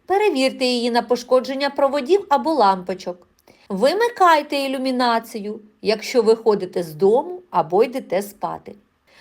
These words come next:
Ставте ялинку подалі від обігрівачів і камінів. Якщо використовуєте натуральну ялинку, регулярно зволожуйте її, щоб уникнути пересихання гілок, які можуть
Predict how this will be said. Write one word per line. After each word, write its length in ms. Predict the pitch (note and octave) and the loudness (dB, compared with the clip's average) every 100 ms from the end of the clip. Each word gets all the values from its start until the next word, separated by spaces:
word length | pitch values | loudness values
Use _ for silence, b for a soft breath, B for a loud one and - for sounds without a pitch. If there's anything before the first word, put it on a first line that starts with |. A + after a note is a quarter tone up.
| b | b
Ставте 460 | - - A3 G#3 G#3+ | -8 2 4 4 2
ялинку 540 | G#3 G#3+ G#3+ A3 A3 | 2 2 2 0 0
подалі 560 | A3 D4 B3+ C#4+ G3 G3 | 0 0 4 4 4 0
від 180 | G3 F#3+ | -4 -6
обігрівачів 680 | F3+ G3+ G3+ G3 F#3+ G3 | -4 -4 -2 -4 -6 -6
і 60 | F#3+ | -6
камінів. 560 | F#3+ A3 A3 F#3 E3+ - _ | -4 -4 -4 -8 -10 -16 _
Якщо 340 | A3 C4 - | -4 -2 -2
використовуєте 840 | F4+ F4+ F4 F4+ F4+ F4+ F4+ F4+ F4 | -4 -2 -2 -2 2 2 2 0 -2
натуральну 560 | F4 F#4 F#4 A4+ G#4+ | -2 2 4 4 0
ялинку, 680 | D#4 B3 G#3+ G3 F#3 - F3+ b b b | 0 0 0 -2 -6 -12 -14 b b b
регулярно 880 | A3+ C4+ B3 B3+ A#3 B3 E4 F4+ G4 | 2 2 2 0 4 4 4 0 -6
зволожуйте 840 | D4+ C4 A#3 A3 C4 D#4 E4 E4 | -4 0 0 0 -2 -4 -10 -8
її, 520 | E4+ E4+ E4+ D#4 D#4+ | -6 -6 -6 -6 -8
щоб 240 | E4 - A3 G3 | -8 -10 -10 -10
уникнути 640 | F#3+ F#3+ A3+ C4 C#4 D4+ | -10 -10 -10 -12 -14 -10
пересихання 800 | D4+ A3 G#3+ A3 G#3+ F#3+ G#3 A#3+ | -6 -6 -6 -12 -4 -4 -4 -8
гілок, 520 | C#4 F#4 D4+ G3+ - b b b | -8 -6 -6 -6 -12 b b b
які 360 | G3 A#3 A#3 G3+ | -6 -6 -6 -8
можуть 520 | F#3 F#3+ G#3+ D#4+ - | -6 -8 -8 -10 -16